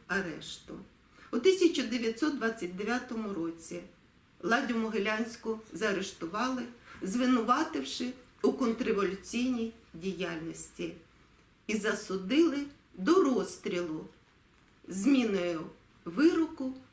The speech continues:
на десять років таборів. Вона відбувала покарання на Соловках, на будівництві Біломорканалу.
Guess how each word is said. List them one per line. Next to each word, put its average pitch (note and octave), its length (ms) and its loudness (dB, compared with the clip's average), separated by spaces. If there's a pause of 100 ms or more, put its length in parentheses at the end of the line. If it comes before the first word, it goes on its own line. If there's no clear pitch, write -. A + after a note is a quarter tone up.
на G#3 180 2
десять D4 560 0
років G3 440 -2 (120)
таборів. E3+ 460 -4 (460)
Вона F#4+ 300 6
відбувала D#4 680 4 (240)
покарання C#4 680 2 (180)
на D4+ 180 6
Соловках, A3 840 0 (420)
на D4+ 500 4
будівництві E4 1040 4 (580)
Біломорканалу. B3 1200 4